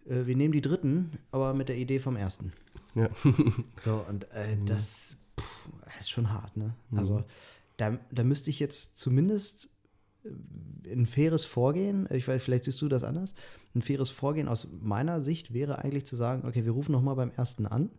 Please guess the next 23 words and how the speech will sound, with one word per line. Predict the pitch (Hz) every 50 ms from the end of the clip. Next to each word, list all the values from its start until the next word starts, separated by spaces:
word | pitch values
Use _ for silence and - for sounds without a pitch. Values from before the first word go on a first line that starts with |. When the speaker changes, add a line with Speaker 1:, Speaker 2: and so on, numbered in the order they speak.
| - - - - - - - _ _
Speaker 1:
sagen, | - - 113 123 135 123
„Pass | - 107 - 107
auf, | 107 117 156 170 - -
äh, | - - 117 60 120
sorry, | 117 - - 123 135 160 175 165
aber | - 120 123 123 123 123 -
ihr | - 120 113
werdet's | 110 113 117 139 160 156 - -
nicht, | 165 202 220 - - - - _ _ _ _ - - - - - - - _ _ _ _ _ _ _ - - - - -
äh, | - 123 123 123 120 120 123 117 110 117 120 - 262 - - - _ _ _ -
aber | 110 113 113 120 139 151 147 135
wir | 123 117
würden | 120 131 139 143 139
gern | 135 135 131
eure | 117 127 123 123 135
Idee | 131 123 113 123 127 127
verwenden. | 127 113 98 98 95 92 92 98 98 - - - - - _ - - _ -
Was | - 110 - -
wollt | 123 117 113
ihr | 120
dafür | 117 113 110 120 113
haben?“ | 110 110 101 - - - - - - - - - - - - - - - - -
Speaker 2:
Ja. | - 110 110